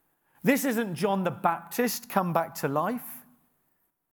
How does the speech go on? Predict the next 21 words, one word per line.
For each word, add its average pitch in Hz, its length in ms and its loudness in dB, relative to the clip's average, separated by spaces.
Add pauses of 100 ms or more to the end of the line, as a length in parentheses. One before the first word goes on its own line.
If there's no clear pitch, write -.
(280)
This 170 180 -2
isn't, 196 320 0
certainly 190 540 0
isn't 156 240 -4
just - 260 -6
the 151 80 -6
carpenter's 131 640 -4
son. 135 400 -4 (1120)
But 156 240 -8
this 190 400 -4
is 151 260 -8
God 165 400 -8
himself, 165 600 -12 (1000)
now 175 240 6
revealed 175 460 0
in 147 140 -4
human 165 440 0
form, 165 420 0
coming 185 420 -4
to - 180 -8
them 131 480 -2